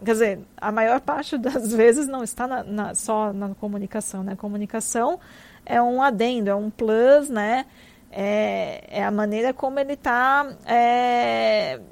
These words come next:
se colocando pra uma audiência, mas se ele tem problemas estruturais muito grandes, ele precisa resolver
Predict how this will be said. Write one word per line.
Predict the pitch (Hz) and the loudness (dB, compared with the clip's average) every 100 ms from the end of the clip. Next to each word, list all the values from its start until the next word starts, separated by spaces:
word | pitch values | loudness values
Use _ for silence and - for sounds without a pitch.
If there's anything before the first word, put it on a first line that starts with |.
| 60 | -8
se | - - | -4 -4
colocando | 247 269 269 262 - 254 320 330 | -2 4 4 4 2 0 0 -2
pra | 311 | -6
uma | 247 | -6
audiência, | 247 214 247 233 208 196 208 190 | -4 -4 -4 -4 -4 -4 -6 -6
mas | 190 202 208 | -6 -6 -4
se | - | -2
ele | 262 | -4
tem | 359 311 | -4 -8
problemas | 277 226 214 214 208 | -6 -4 -4 -6 -6
estruturais | 214 - 220 - 208 202 240 277 254 202 | -10 -14 -18 -10 -6 -2 -4 -4 -6 -6
muito | 202 196 208 | -6 -8 -8
grandes, | 190 202 269 269 | -6 -4 -6 -6
ele | 226 240 | -6 -8
precisa | - 381 | -8 -6
resolver | 330 220 233 214 196 214 208 | -4 -4 -4 -6 -6 -6 -6